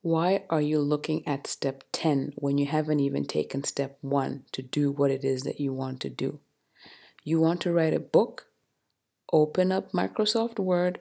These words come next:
or Evernote or Open Office or whatever it is that you use. Page one. Write a sentence. You want to open a t-shirt business? Go online and see where you can get some good quality t-shirts.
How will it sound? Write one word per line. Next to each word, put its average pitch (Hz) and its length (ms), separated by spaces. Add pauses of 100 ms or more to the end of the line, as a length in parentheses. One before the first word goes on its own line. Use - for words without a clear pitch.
or 190 140
Evernote 160 840
or 147 380 (520)
Open 165 340
Office 151 440
or 147 100
whatever 147 300
it 160 100
is 160 160
that - 160
you 165 80
use. 143 380 (440)
Page 156 540 (120)
one. 135 440 (1300)
Write 143 360
a 139 60
sentence. - 680 (840)
You 156 160
want 143 200
to - 60
open 165 260
a 160 60
t-shirt 165 500
business? 139 560
Go 220 260
online 226 340
and 208 140
see 202 180
where 196 120
you 190 100
can 175 140
get 180 180
some 170 100
good 165 200
quality 160 340
t-shirts. - 640